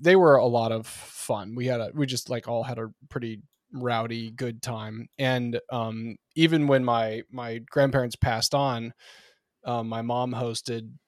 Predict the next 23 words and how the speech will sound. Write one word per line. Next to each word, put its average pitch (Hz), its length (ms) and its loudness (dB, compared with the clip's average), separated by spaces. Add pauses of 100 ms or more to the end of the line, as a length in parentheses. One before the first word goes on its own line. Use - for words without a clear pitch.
(260)
um, 117 560 -8 (160)
or 135 120 0
my, 113 180 -2
my, 127 120 -8
you 131 120 -6
know, 120 80 -4
my 113 120 -6
folks 120 320 -4
hosted 117 360 -6
at, 110 160 -10
at, 113 240 -10
at 117 120 -8
our 113 160 -6
house, 113 340 -6
and 117 300 -12 (300)
m-, 127 180 -12
my 123 120 -8
mom 117 260 -10
did 120 120 -12
a 117 60 -12
lot 120 180 -4
of 117 60 -10
the, 120 200 -8